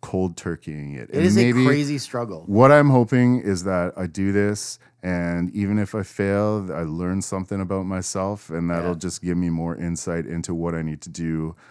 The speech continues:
Speaker 1: uh, next time. I'm not thinking ahead that I'm gonna fail, but if I do, I'm not gonna beat the shit out of myself, you know?
Speaker 2: Just try this and see
Speaker 1: Yeah.
Speaker 2: how it goes. But
Speaker 1: Yeah.
Speaker 2: just be mindful of the fact that, like,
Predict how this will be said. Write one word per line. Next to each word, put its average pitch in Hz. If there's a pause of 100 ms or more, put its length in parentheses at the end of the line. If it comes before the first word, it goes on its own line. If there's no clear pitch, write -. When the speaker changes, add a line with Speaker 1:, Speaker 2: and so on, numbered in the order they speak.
(260)
Speaker 1:
uh, 78
next 85
time. 92
I'm 98
not 147
thinking 151
ahead 120
that 113
I'm 107
gonna 107
fail, 104
but 90
if 92
I 95
do, 95
I'm 90
not 85
gonna 85
beat 80
the 80
shit 78
out 73
of 71
myself, 71
you 78
know? 113 (220)
Speaker 2:
Just 175
try 135
this 156
and -
see -
Speaker 1:
Yeah. -
Speaker 2:
how 110
it 92
goes. 90
But 113
Speaker 1:
Yeah. 85
Speaker 2:
just -
be 170
mindful 135
of 127
the 120
fact 104
that, 101
like, 101